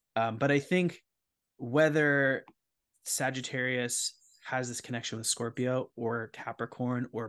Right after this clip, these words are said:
both, there is a kind of corrective thing, I think, with, yeah, the truth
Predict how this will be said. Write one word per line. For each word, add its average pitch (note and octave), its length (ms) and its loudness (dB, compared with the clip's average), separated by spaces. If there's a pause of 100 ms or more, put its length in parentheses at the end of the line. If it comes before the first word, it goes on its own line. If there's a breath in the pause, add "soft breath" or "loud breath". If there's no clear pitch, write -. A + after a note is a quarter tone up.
(160)
both, B2 400 -4 (680 soft breath)
there C3+ 180 4
is C#3+ 280 4
a D3 60 2
kind B2+ 260 -4
of A#2 140 -4
corrective A2 540 -4
thing, A2+ 300 -4
I A2 100 -8
think, A2+ 360 -8 (120)
with, A2 280 -4 (680)
yeah, D3 160 4
the A#2+ 120 2
truth C#3 640 4